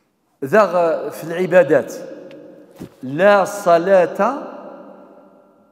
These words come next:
لمن لم يقرأ بفاتحة الكتاب". يعني ولود نغرارة، لو كان نطبق الح-، الرأي كي، ولود نغرارة سورة الفاتحة ذي الركعة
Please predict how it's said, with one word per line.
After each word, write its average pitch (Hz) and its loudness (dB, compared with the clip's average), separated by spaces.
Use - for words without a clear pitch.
لمن 180 -2
لم 170 0
يقرأ 202 0
بفاتحة 165 -2
الكتاب". 143 -6
يعني 143 -2
ولود 156 -4
نغرارة، 160 2
لو 135 -4
كان 185 2
نطبق 170 -6
الح-، 156 -2
الرأي 160 0
كي، 190 -6
ولود 156 -4
نغرارة 160 0
سورة 165 -2
الفاتحة 180 -6
ذي 139 -2
الركعة 170 -2